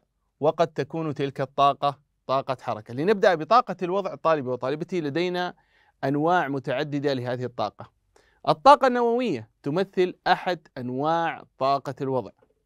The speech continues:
وفيها تكون داخل أنوية الذرات العناصر.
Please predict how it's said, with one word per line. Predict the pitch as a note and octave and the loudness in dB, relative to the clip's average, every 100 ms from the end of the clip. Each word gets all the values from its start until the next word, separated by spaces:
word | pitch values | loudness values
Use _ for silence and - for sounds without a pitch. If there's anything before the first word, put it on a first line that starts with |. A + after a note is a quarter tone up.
| _ _ _ _ - | _ _ _ _ -4
وفيها | A#2+ D#3+ E3+ G3 G#3+ | -4 0 0 2 -2
تكون | C3 A#2 C#3 B2 | -4 -6 -4 -2
داخل | A#2+ E3 - F3 - | 4 4 2 -6 -4
أنوية | D#3+ D#3+ D#3+ D#3 D#3 - _ _ _ _ B2+ | -2 -2 -2 -4 -6 -18 _ _ _ _ -6
الذرات | B2+ C#3 C3 D3 C#3+ - - _ _ - | 0 0 4 4 2 -4 -20 _ _ -4
العناصر. | F3 C3+ C3 A2+ - | -2 0 -4 -8 -16